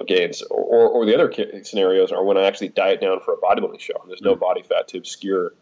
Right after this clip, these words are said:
Speaker 1: uh, my physique at all. And I can look from, from two thousand nine to two thousand seven or two thousand eleven to two thousand nine and see what progress I've made.
Speaker 2: Yeah.
Speaker 1: Um,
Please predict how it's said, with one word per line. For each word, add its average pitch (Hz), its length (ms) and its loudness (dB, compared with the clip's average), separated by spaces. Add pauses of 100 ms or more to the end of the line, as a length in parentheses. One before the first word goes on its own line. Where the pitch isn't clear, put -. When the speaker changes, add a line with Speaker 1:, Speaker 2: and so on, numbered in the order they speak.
(340)
Speaker 1:
uh, 87 260 -2
my 87 140 -4
physique 90 360 -8
at - 60 -2
all. 92 300 4
And 90 100 0
I 90 80 -2
can 90 200 -6
look 92 160 -2
from, - 280 -12
from 90 140 -6
two - 140 -10
thousand 90 320 0
nine 87 180 -2
to - 60 -16
two 104 120 0
thousand 85 220 0
seven 90 320 -2
or 82 60 -12
two - 80 -12
thousand 92 220 -2
eleven 87 280 0
to - 80 -20
two - 60 -20
thousand 87 280 -4
nine 90 200 2
and 85 100 -6
see - 120 -14
what 85 160 -4
progress 82 360 -4
I've 85 120 -2
made. 90 280 -2 (340)
Speaker 2:
Yeah. 90 120 -8
Speaker 1:
Um, 90 500 0